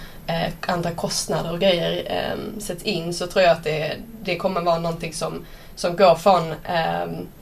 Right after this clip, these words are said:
en liten del av företagen till, ehm,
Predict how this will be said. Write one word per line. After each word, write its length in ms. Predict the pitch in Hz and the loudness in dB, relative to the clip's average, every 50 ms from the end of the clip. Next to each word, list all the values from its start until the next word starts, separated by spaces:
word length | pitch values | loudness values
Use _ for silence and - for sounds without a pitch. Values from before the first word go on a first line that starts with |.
| - - - - - | -16 -16 -14 -6 -2
en 140 | 196 190 | 0 0
liten 580 | 175 185 185 180 190 196 196 - - 180 175 170 | 0 0 -2 -2 -2 -4 -4 -2 -4 -4 -2 0
del 360 | 185 180 - - 165 170 - - | 0 0 0 0 -2 -2 -2 -2
av 120 | - 190 175 | -4 -4 0
företagen 760 | - 180 175 170 165 160 - - - 175 170 - 170 170 170 | 4 4 4 4 2 -2 -2 -2 -2 -2 -2 -4 -6 -6 -6
till, 320 | - 175 170 170 170 170 | -6 -6 -6 -6 -4 -4
ehm, 380 | - - - - - 196 196 | -2 -2 -2 -2 -2 -6 -8